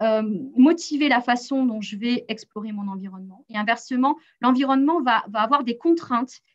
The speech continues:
qui vont m'obliger à me représenter les connaissances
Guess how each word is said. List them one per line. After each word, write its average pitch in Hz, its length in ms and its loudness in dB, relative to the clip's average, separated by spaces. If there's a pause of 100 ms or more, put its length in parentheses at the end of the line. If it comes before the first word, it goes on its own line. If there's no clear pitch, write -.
qui 247 80 -2
vont 247 160 2
m'obliger 262 680 2 (320)
à 247 220 4
me 247 120 6
représenter 254 840 -2 (140)
les 339 100 -4
connaissances 226 720 -8